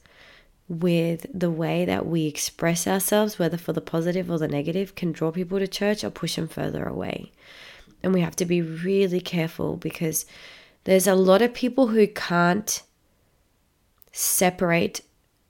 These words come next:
churches and, like, church people from God. There are people who don't wanna give God a chance because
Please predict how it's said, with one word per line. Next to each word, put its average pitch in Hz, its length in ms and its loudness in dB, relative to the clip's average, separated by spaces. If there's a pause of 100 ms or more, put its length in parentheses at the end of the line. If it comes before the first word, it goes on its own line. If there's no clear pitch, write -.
(380)
churches 277 1200 0
and, 175 280 -2
like, - 280 -4 (160)
church - 500 -4
people 185 420 0
from 185 280 -2
God. - 480 -2 (720)
There 220 140 6
are 262 60 6
people 294 300 6
who 233 160 8
don't 190 420 6
wanna 208 260 6
give 170 340 0
God 160 220 4
a 143 80 0
chance 151 500 -2
because 165 520 0